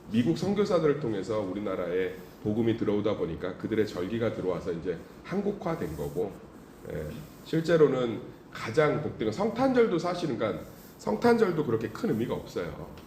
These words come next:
성탄절이 원래 십이월 이십오 일이 아니에요. 원래 예수님은 이월 정도에 태어나셨다고, 정확한 날짜는 모르는데. 근데 왜 십이월 이십오 일이에요?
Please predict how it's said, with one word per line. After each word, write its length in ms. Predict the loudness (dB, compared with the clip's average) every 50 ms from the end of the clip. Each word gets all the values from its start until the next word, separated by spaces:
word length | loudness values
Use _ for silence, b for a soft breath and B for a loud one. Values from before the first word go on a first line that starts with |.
| -20 B B B B B B B
성탄절이 560 | B -2 0 2 4 4 4 4 4 2 4 4
원래 200 | 4 4 2 0
십이월 340 | 0 -2 -2 0 0 0 0
이십오 280 | 0 -2 -4 -4 -2 -2
일이 140 | -2 -2 -4
아니에요. 720 | -6 -8 -8 -6 -6 -6 -8 -8 -12 -14 -14 -16 -18 -20 -20 -20 -20 -20 -14 -6
원래 220 | -2 0 2 4 2
예수님은 400 | 2 2 0 -2 -2 -2 -2 0
이월 240 | 2 4 4 4 2
정도에 280 | 2 0 0 -2 -4 -6
태어나셨다고, 560 | -6 -6 -6 -6 -6 -8 -8 -12 -14 -16 -14
정확한 300 | -12 -12 -10 -8 -8 -6
날짜는 400 | -6 -6 -6 -6 -6 -4 -4 -6
모르는데. 400 | -6 -8 -10 -10 -12 -12 -14 -14 -14 -16 B B B B B
근데 160 | 4 6 6
왜 40 | 6
십이월 380 | 6 4 0 2 4 4 4 4
이십오 340 | 2 -2 -2 -4 -2 0
일이에요? 520 | 0 0 -2 -2 -2 -2 0 -2 -2 -4